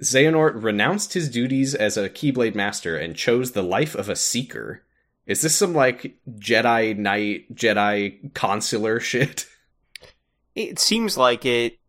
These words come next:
Speaker 2: Y-, yeah, I mean, it probably, it seems like more generally it's like, oh, he's now gonna be a person that is looking for answers about Kingdom Hearts.
Speaker 1: Mm-hmm.
Speaker 2: That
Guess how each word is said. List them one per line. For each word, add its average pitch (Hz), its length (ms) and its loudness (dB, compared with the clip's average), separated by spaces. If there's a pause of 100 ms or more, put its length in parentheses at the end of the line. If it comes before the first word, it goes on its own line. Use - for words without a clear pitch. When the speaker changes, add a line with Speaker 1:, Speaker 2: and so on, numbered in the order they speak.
(320)
Speaker 2:
Y-, 127 100 -10 (140)
yeah, 190 500 2
I 185 120 4
mean, 190 240 2
it 180 180 -2
probably, 156 680 2 (540)
it 147 100 -4
seems 226 220 0
like 196 220 6
more 139 260 6
generally 123 720 2
it's 104 220 -2
like, 104 300 -2
oh, 113 320 6
he's 110 400 -10
now 110 200 2
gonna 104 240 -6
be 104 240 -8
a 95 60 -8
person 95 720 -4 (500)
that 92 440 -4 (200)
is 98 220 -12
looking 104 320 -12
for 101 180 -4
answers 87 460 -8
about 85 480 -8
Kingdom 82 300 -14
Hearts. - 560 -6 (500)
Speaker 1:
Mm-hmm. 85 400 -8 (460)
Speaker 2:
That 82 180 -12